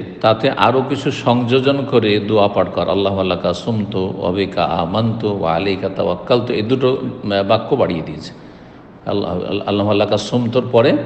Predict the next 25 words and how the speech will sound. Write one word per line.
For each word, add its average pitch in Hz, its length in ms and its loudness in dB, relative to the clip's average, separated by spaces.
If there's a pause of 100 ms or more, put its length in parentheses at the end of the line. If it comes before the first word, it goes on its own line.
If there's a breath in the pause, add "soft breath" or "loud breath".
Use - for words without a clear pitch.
(420 loud breath)
"ওয়া 98 100 2
বিকা 110 320 4
আমানতু", 127 600 4 (440)
"আল্লাহ 104 240 2
তোমার 98 240 0
প্রতি 87 280 -4
ঈমান 123 540 2
রাখি", 113 440 2 (560 loud breath)
"ওয়া 95 120 0
বিকা 104 340 -2
ওয়া 101 200 4
আলাইকা 135 320 4
তাওয়াক্কালতু", 135 600 4
"তোমার 120 280 0
প্রতি 101 280 -4
আমরা 90 260 0
আস্থা 113 280 -2
ভরসা 120 400 2
রাখি", 135 320 2 (520 loud breath)
"ওয়া 101 280 4
আলা 117 220 6
রিজকিকা 127 520 2
আফতারতু", - 880 -4
আহ, 85 220 -6
যে 85 200 -4